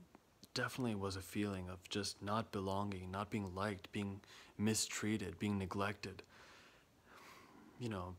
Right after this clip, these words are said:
being patronized. And I harbored a lot of just resentment and anger as a result of this. And m-, maybe some of you feel the same way or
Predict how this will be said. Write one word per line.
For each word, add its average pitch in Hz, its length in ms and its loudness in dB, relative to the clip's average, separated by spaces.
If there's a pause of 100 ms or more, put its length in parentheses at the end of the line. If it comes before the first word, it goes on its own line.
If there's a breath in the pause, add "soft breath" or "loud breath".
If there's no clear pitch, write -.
(340)
being 113 160 6
patronized. - 880 0 (3500 loud breath)
And 95 460 -4 (640)
I - 60 0
harbored 131 400 2
a 110 40 4
lot 104 280 4
of 98 180 -4
just - 260 -2
resentment 101 720 2
and 98 160 -4
anger 101 380 2 (280)
as 104 120 -4
a 104 40 -4
result 101 360 0
of 90 80 -8
this. - 400 -10 (2000 loud breath)
And 110 200 -8
m-, 76 220 -10
maybe 135 220 -2
some 127 200 4
of 113 80 2
you 110 120 0
feel 110 240 2
the 107 100 -4
same 101 320 0
way 104 140 0
or 92 240 -4